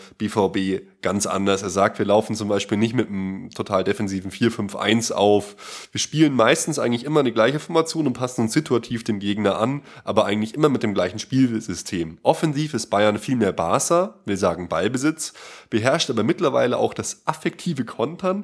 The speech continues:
und gezielt überladenes Flügelspiel. Total unfangalisch, seiner Meinung nach. Das gefällt mir. <laughs> Affektives Kontern und gezielt überladenes Flügelspiel. Unsere Hörer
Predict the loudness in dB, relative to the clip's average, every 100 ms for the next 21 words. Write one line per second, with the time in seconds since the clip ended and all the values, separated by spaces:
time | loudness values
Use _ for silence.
0 | -10 -8 -6 -6 -6 -4 -2 -4 0 0
1 | 4 4 2 -2 -4 -4 -4 0 0 0
2 | -4 -4 -4 -8 0 0 2 2 0 2
3 | 2 4 2 2 -2 -4 -4 -4 -4 -4
4 | -6 -6 -8 -10 -18 _ -12 -10 -8 -8
5 | -10 -10 -12 -12 _ _ -10 -8 -2 0
6 | 0 -2 -4 -6 -8 -4 -4 -2 -4 0
7 | 0 -2 -4 -4 -2 -2 -4 -2 2 4
8 | 4 4 2 0 0 0 2 2 0 -6
9 | -8 -8 -12 -18 -6 -2 0 2 4 6
10 | 4 4 -2